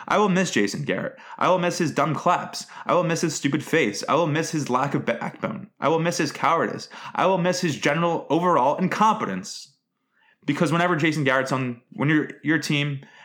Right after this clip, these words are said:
look across the sideline, you see Jason Garrett, know what that means?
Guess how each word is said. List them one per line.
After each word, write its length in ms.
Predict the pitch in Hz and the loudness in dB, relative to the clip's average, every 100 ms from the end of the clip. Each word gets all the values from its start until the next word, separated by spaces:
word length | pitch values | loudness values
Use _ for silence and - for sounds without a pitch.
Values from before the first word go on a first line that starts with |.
| - | -4
look 140 | 147 | -2
across 260 | 147 165 151 | 2 2 0
the 60 | |
sideline, 600 | 135 135 120 120 120 113 - - | 0 2 2 2 0 -2 -8 -10
you 100 | - | -6
see 180 | - 165 | -2 -2
Jason 440 | 139 147 147 139 | 2 2 2 0
Garrett, 420 | 135 135 151 - - | 2 2 2 0 0
know 160 | 139 | 0
what 80 | 156 | 2
that 240 | 160 147 | 2 0
means? 420 | 160 175 165 - | 0 0 -2 -6